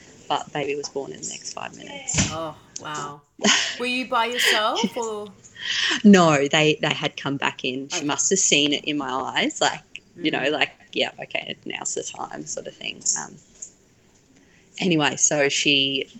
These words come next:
Speaker 1: I, I just, like, I remember crying the whole time, "I don't wanna do this alone," sort of thing.
Speaker 2: Mm.
Speaker 1: And, but they were so lovely, you know, and, and baby was born fully in call. So, um, I, I remember being up on my hands and knees and, and baby came out fully enclosed in that,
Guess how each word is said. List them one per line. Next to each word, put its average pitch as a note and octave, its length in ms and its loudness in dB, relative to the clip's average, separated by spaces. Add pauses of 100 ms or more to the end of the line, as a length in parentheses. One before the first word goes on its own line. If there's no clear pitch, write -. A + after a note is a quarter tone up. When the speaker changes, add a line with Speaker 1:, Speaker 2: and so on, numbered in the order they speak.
(1300)
Speaker 1:
I, D#3+ 220 -2
I D#3+ 60 0
just, - 380 -2
like, - 220 -8
I D#3 80 -6
remember C3 280 -8
crying - 360 -6
the D3 40 -8
whole D3 140 -8
time, G3+ 300 -6
"I E4 100 -2
don't E4+ 120 -2
wanna D#4+ 180 0
do D#4 140 0
this D4+ 160 -4
alone," C#4+ 540 -2
sort - 200 0
of - 60 0
thing. - 260 -4
Speaker 2:
Mm. A#3 500 -2
Speaker 1:
And, G3 220 4
but G3+ 120 8
they G3+ 140 6
were F#3 80 -2
so F3+ 220 2
lovely, C#3 540 -2
you D#3+ 100 -8
know, D3 80 -6
and, D3 360 -4
and F3 100 -6
baby F3 240 0
was E3+ 140 -6
born D3+ 320 -4
fully D3+ 360 -2
in C#3+ 100 -10
call. C#3+ 480 -2
So, D3 420 0 (540)
um, C#3+ 340 -8 (600)
I, D#3 220 0 (120)
I E3 60 0
remember D#3+ 300 0
being D3+ 200 2
up D3 80 -2
on - 100 -20
my C#3+ 80 0
hands C#3+ 260 -6
and C#3+ 100 -6
knees C#3 260 -6
and, D3 160 -10 (100)
and D3+ 180 -10
baby - 280 -8
came - 220 -12
out - 140 -12
fully D3+ 360 -6
enclosed - 500 -10
in - 160 -12
that, - 160 -14